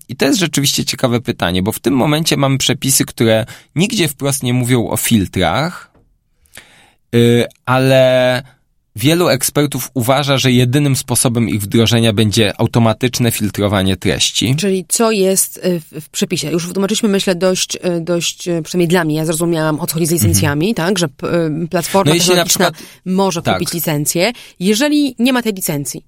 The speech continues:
Speaker 2: to co ma zrobić?
Speaker 1: Znaczy ma moim zdaniem dwie opcje.
Speaker 2: Mhm.
Speaker 1: Albo filtrować, albo ograniczyć się do treści licencjonowanych, czyli
Speaker 2: Filtrować,
Speaker 1: umownie
Speaker 2: czyli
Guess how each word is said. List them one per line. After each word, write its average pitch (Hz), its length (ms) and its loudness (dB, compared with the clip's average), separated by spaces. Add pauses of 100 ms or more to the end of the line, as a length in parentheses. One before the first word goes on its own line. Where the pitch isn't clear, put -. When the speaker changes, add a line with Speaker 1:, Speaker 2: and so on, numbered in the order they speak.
Speaker 2:
to 208 100 -6
co 240 120 -2
ma 220 140 0
zrobić? 170 440 -8 (320)
Speaker 1:
Znaczy 110 200 -2
ma 113 160 4
moim 107 380 0
zdaniem 127 220 0
dwie 151 260 0
opcje. 156 380 -4
Speaker 2:
Mhm. 185 180 -4
Speaker 1:
Albo 113 200 2
filtrować, 104 840 0 (200)
albo 131 280 0
ograniczyć 117 520 0
się 117 140 2
do 107 140 0
treści 110 340 0
licencjonowanych, 104 960 0
czyli 151 160 0
Speaker 2:
Filtrować, 131 280 2 (120)
Speaker 1:
umownie 139 220 2
Speaker 2:
czyli 214 400 -2